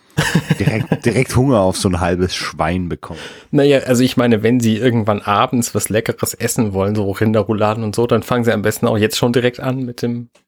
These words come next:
Speaker 1: mit dem Machen.
Speaker 2: <laughs> Auf jeden Fall. Oder halt jetzt auf den Herd und dann ist morgen früh um acht fertig.
Speaker 1: <laughs>
Speaker 2: Ist auch super.
Speaker 1: Das ist auch eine gute Idee.
Speaker 2: Schokolade zum Frühstück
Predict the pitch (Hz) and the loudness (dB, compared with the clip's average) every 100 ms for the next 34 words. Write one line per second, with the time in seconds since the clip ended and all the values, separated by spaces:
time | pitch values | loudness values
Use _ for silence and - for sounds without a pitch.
0 | _ 139 131 127 120 117 - 95 _ _ | _ -6 -4 -2 0 -2 -6 -20 _ _
1 | _ _ - 98 123 90 92 95 87 117 | _ _ -2 0 2 -2 2 2 2 0
2 | 69 80 _ - 95 95 82 98 127 - | -2 -10 _ -2 0 0 2 0 0 -2
3 | 104 98 92 113 - 110 98 98 - 98 | -2 0 2 2 0 0 0 2 2 2
4 | 101 - 113 90 90 104 - - - - | 0 0 0 2 0 -2 -2 -4 -2 -2
5 | - - - - - 170 - - 302 302 | -2 -2 -6 -10 -4 -4 -2 0 2 2
6 | - 87 - - - - 120 104 98 101 | -2 -6 -2 -2 -2 -2 -2 -2 -4 -4
7 | 98 101 107 - - - - 73 78 71 | 0 -2 -2 -10 -12 -8 -6 -4 0 0
8 | 85 101 - 98 - 104 117 - 117 - | 2 0 0 -4 -2 -4 -2 -4 -6 -10